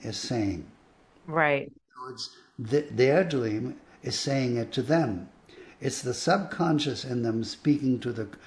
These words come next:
Speaker 1: conscious mind. "This is what I, the dreamer, really want." You see?
Speaker 2: Yes.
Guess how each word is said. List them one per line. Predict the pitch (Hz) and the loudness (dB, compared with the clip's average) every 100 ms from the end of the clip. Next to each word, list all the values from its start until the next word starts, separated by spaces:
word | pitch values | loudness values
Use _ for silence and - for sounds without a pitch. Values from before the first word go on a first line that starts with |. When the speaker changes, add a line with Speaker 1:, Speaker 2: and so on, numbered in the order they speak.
| - - | -20 -20
Speaker 1:
conscious | - 131 131 131 - 113 - | -4 2 2 2 -2 -6 -4
mind. | 117 110 101 101 98 - _ - - - - | -2 0 -2 -2 -4 -8 _ -20 -20 -20 -2
"This | 160 185 | -2 0
is | 208 - - | -4 -4 -6
what | 139 - - | -6 -6 -4
I, | 147 156 143 110 101 | -2 0 -2 -4 -8
the | 110 - - - | -10 -12 -18 -4
dreamer, | 127 151 131 110 90 113 | 2 4 4 2 -4 -8
really | 113 165 151 113 | -2 0 2 -2
want." | 101 156 175 78 - - _ _ _ _ - _ _ _ _ _ _ _ 240 | -2 -4 -4 -6 -12 -18 _ _ _ _ -20 _ _ _ _ _ _ _ -6
You | 226 | 0
see? | 240 | 4
Speaker 2:
Yes. | 220 185 - - | 4 2 -2 -10